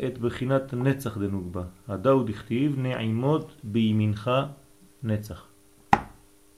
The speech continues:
כלומר, בא דוד המלך ותיקן את הפגם ששרו של עשיו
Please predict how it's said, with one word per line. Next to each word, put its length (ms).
כלומר, 300
בא 180
דוד 300
המלך 460
ותיקן 580
את 160
הפגם 580
ששרו 920
של 240
עשיו 460